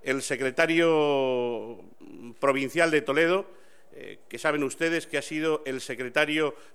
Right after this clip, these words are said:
provincial que peores resultados electorales ha sacado de los cinco en las últimas elecciones, eh, nacionales. Nunca un secretario provincial de Toledo se había quedado con meramente dos diputados,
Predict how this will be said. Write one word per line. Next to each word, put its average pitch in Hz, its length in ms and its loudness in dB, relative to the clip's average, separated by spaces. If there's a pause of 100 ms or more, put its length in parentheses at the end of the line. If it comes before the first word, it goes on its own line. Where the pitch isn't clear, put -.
provincial 139 560 -2
que 160 100 -2
peores 151 380 2
resultados 156 560 0
electorales 143 720 0
ha 151 100 0
sacado 147 540 0 (240)
de 131 100 0
los 127 180 0
cinco 170 260 -6
en 139 60 -4
las 127 140 -4
últimas 143 640 -4
elecciones, 131 640 -6 (260)
eh, 123 340 -2
nacionales. 143 500 -2
Nunca 165 460 2 (280)
un 156 160 -4
secretario 160 520 2
provincial 139 460 0
de 156 80 2
Toledo 156 340 2
se - 120 -4
había 147 200 2
quedado 151 400 2 (220)
con 139 380 0
meramente 156 640 2
dos 139 180 0
diputados, 143 680 -2